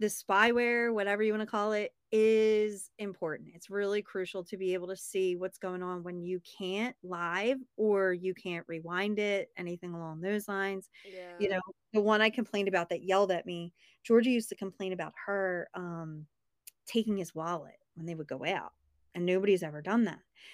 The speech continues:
Speaker 1: and I couldn't understand why would she take his wallet.
Speaker 2: Yeah.
Speaker 1: I didn't understand it, and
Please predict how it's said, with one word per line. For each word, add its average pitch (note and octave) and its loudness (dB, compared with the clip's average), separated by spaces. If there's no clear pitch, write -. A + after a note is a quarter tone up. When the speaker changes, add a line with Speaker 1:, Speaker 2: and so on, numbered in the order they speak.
Speaker 1:
and F#3+ 2
I G#3 6
couldn't D4+ 2
understand G3 0
why A3 0
would G3+ -4
she - -8
take G#3+ -4
his F#3 -8
wallet. A3+ -10
Speaker 2:
Yeah. G3 -12
Speaker 1:
I F#3 -2
didn't G3+ 2
understand A3+ 0
it, D3+ -18
and G3 4